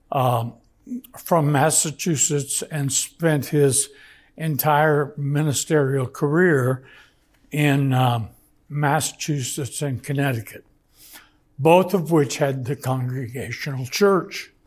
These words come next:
Now, here's what was happening in Massachusetts and Connecticut. People were assessed not only their regular taxation,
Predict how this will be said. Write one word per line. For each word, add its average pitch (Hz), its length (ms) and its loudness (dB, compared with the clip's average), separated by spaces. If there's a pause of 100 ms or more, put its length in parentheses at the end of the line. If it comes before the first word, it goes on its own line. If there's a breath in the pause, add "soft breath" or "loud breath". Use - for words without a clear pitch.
(600 soft breath)
Now, 156 280 4
here's 226 320 4
what 214 160 4
was 156 220 -2
happening 185 520 2
in 139 140 -2
Massachusetts 147 1200 -4 (480 soft breath)
and 139 260 -2
Connecticut. 156 720 0 (800 loud breath)
People 214 600 0
were 151 280 4
assessed 147 880 0 (400 soft breath)
not 151 320 2
only 190 440 2
their 143 300 2
regular 170 760 2
taxation, 160 1120 -2